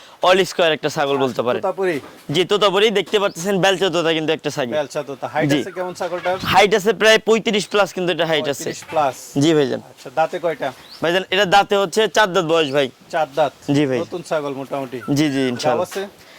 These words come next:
Speaker 1: ভাই, এটা, আহ, আহ, গাবের তথ্যটা আমার কাছে নাই ভাই, তবে এর বাচ্চা একটা ছিল,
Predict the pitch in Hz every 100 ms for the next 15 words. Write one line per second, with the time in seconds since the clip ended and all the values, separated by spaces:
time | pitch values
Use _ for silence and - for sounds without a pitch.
0 | - - 156 190 185 202 202 202 170 170
1 | 165 160 - 160 156 151 147 160 180 185
2 | - 180 175 170 160 160 156 151 143 170
3 | - - 147 165 185 185 185 180 214 180
4 | 165 160 185 - 233 214